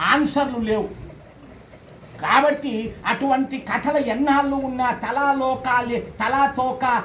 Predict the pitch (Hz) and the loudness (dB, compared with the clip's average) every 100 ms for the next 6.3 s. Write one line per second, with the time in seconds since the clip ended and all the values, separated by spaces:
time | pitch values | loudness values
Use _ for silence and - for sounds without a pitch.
0 | - 190 214 262 285 277 254 247 202 247 | -6 -6 2 4 4 4 2 2 0 -2
1 | 254 269 214 254 254 - 262 262 214 202 | 0 0 0 -2 -2 -4 -2 0 0 0
2 | 220 220 226 214 208 170 - 208 269 - | -2 -2 -2 0 0 -2 -2 -4 -4 -4
3 | 269 247 214 220 214 226 175 165 151 135 | 0 2 2 2 0 0 -2 -2 -4 -4
4 | - - 294 262 240 311 - 311 302 302 | -10 -8 -2 2 2 2 0 -4 -4 -2
5 | 311 269 247 247 226 240 240 196 202 - | 2 2 2 0 -2 -4 -4 -4 -4 -2
6 | 226 - 143 | -2 0 -4